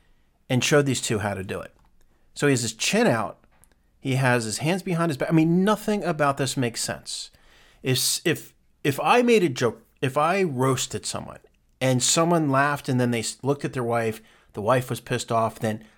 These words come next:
then the guy gets pissed off, then he rushes the stage, I am not going to have my hands behind <laughs> my back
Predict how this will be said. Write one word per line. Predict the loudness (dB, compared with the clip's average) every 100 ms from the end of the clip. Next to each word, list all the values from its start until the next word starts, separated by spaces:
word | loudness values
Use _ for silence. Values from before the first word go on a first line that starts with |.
| -4
then | -2 -2
the |
guy | 0 4 4
gets | 2 -4
pissed | -6 -2
off, | 2 2 2
then | -4
he | -2 -6
rushes | -6 -2 -2 -2 -6 -8
the | -6
stage, | -6 -4 -4 -4 -8 -14 -16 _ _ _ _ _ _ _ _ _ _ _ _ _ _ _ _ _
I | 2
am | 4 4
not | 2 2
going | -4
to | -2
have | -2
my | 0 -2
hands | -2 -2 -2
behind | -4 -2 -2
<laughs> | -2
my |
back | -4 -4 -6 -10 -16